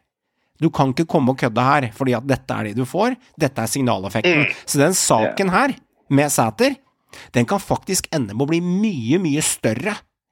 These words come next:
Speaker 1: enn Sæter i seg
Speaker 2: Mm.
Speaker 1: selv. Den kan bli
Speaker 2: Enig.
Speaker 1: ganske viktig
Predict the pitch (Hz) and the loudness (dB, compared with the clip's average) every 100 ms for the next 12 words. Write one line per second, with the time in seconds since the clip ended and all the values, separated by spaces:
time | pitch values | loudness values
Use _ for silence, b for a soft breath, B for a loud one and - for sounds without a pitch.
0 | _ 143 147 - 117 98 131 139 160 - | _ -2 -2 0 -2 -2 -2 0 0 0
1 | 165 160 - _ _ _ _ _ _ 139 | 0 -2 -10 _ _ _ _ _ _ 0
2 | 147 175 170 120 185 196 - - - 240 | 2 2 2 2 0 -2 -6 -14 0 0